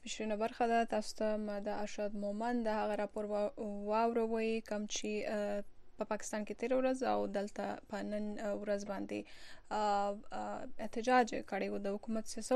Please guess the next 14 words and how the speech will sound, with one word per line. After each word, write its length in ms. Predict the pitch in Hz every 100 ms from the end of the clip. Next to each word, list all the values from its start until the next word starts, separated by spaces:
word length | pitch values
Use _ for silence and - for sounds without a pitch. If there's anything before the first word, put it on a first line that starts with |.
| 269
غوښتنې 380 | 269 - 269 269
وې؟ 120 | 254
تاسو 320 | 240 220 -
دا 140 | 220 208
په 100 | 208
تفصیل 360 | 208 - 247
واورئ. 440 | 247 262 254 247 254
تاسو 240 | 269 277
سره 140 | 294 285
موږ 140 | 294
خبرې 220 | 285 285 285
اترې 220 | 285 285 277
کوو 140 | 311
چې 160 | 311